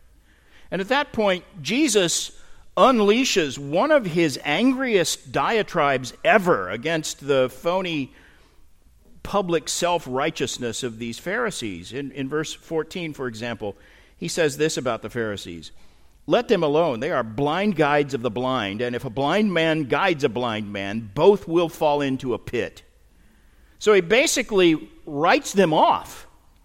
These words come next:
"Let them alone." That's the biblical equivalent of forget them, ignore them. They're, they're headed for destruction. They're gonna fall in a pit. And this is one of the earliest in what became a long series of public denunciations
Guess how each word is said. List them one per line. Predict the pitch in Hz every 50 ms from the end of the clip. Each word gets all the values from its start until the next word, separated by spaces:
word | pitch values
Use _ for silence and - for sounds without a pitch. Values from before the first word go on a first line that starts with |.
| _ _ _ _ _ _ _ _ -
"Let | 135 202 262 -
them | 269 247 214
alone." | 190 175 185 247 254 160 131
That's | 127 165 220 - -
the | - 214 190 156 151
biblical | 139 131 131 143 151 151 185 214 226 220 202 - 190 165 156
equivalent | 151 147 - 214 214 202 196 165 147 135 131
of | 131 127 120 117
forget | - - 160 143 127 117 147 240 233 - -
them, | 92 87 98
ignore | 98 113 127 131 147 185 226 214
them. | 170 123 95 87 101 113
They're, | 110 135 139 131 - - - - - - - - -
they're | 135 175 - -
headed | 196 208 240 254 208 180 151 131
for | - 156 147
destruction. | 120 127 131 - - - 214 233 226 - - - 82 - - _ _ _ - _ _ -
They're | 160 135
gonna | 131 127 202 240 226 208
fall | - - 180 170 160 156 151
in | 151 147
a | 147
pit. | - - 240 226 143 - - - - - _ _ _ _ _ _ _ _ _ _ _ - _ _ _ _ _ _ _ _ _ -
And | 160 151 185
this | 247 - -
is | 277 208 156 - -
one | - 170 175 220 269 330
of | 349 302
the | 233 190 -
earliest | - 214 196 214 254 262 262 233 170 131 110 110 113 117 - - -
in | - 190 180 165 170 160
what | - - 175 190
became | 190 196 - - 262 294
a | 247 175
long | 143 139 147 170 240 302 294 214
series | 175 - - - 233 254 262 220 151 123 117 110 110 139
of | 135 127 - -
public | - - 240 262 226 180 147 - -
denunciations | 160 160 165 196 208 - - 156 147 151 175 196 - - 123 101 87 104 - -